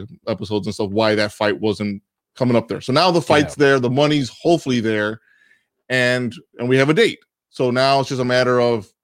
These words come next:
Speaker 1: getting him, uh, to agree on the, the purse and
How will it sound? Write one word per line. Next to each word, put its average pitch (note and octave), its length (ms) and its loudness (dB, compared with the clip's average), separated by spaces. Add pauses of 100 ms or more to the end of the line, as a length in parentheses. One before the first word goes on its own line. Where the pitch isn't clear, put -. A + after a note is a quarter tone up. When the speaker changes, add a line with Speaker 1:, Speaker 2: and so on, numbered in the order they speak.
(120)
Speaker 1:
getting A#2+ 220 -2
him, A2+ 300 -4 (200)
uh, A2+ 140 -8
to - 100 -8
agree A2+ 240 -4
on B2 380 -2
the, A2 480 -2
the G#2 100 -4
purse F3 340 -4 (480)
and A2 380 -4